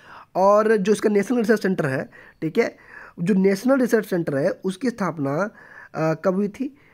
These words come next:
मतलब नेशनल को सेंट्रल में कन्वर्ट कब किया गया था, ठीक है, वो दो हज़ार चौदह में किया गया था, ये क्वेश्चन पूछा गया, ठीक है। ये भी याद रखना कि most promising root stock एफिड लाइम का कौन सा है, तो गजनी अम्मा है। कौन सा है? गजनी अम्मा। भाई साहब, गजनी की अम्मा है ये। <laughs> है ना, है ना, ही नहीं।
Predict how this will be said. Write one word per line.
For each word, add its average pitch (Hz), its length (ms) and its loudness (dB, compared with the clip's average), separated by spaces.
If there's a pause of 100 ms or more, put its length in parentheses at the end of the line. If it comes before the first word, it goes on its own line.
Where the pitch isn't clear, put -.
(140)
मतलब 214 160 2
नेशनल 214 340 2
को 247 180 2
सेंट्रल 247 440 0
में 247 100 2
कन्वर्ट 220 300 2
कब 165 180 -4
किया 131 120 -2
गया 101 120 -4
था, 87 120 -12 (120)
ठीक 180 100 -10
है, 233 60 2
वो 208 60 0
दो 175 100 0
हज़ार 190 140 2
चौदह 156 240 0
में 131 120 -2
किया 95 140 -8
गया 85 100 -10
था, - 120 -16
ये 160 80 -6
क्वेश्चन 147 200 -6
पूछा 104 180 -6
गया, 78 200 -12 (160)
ठीक 180 120 -4
है। 233 160 -4 (400)
ये 233 120 4
भी 269 140 2
याद 240 140 2
रखना 190 320 0
कि 220 140 -2
most 233 300 4
promising 214 560 0
root 233 120 0
stock 202 280 -2 (420)
एफिड 190 220 -2
लाइम 175 160 0
का 165 60 0
कौन 143 200 -2
सा 160 160 -2
है, 208 160 -2 (320)
तो 147 80 0
गजनी 180 460 2
अम्मा 151 240 0
है। 82 140 -8 (140)
कौन 175 100 0
सा 202 140 -2
है? 214 300 -4
गजनी 196 400 4
अम्मा। 127 260 -6 (140)
भाई 131 120 -4
साहब, 165 220 -2
गजनी 185 200 -2
की 185 100 -2
अम्मा 196 260 0
है 202 120 0
ये। - 120 -6 (200)
<laughs> 202 80 -4 (640)
है 190 60 0
ना, 208 60 0
है 175 140 -2
ना, 226 80 2
ही 220 100 2
नहीं। 233 120 -2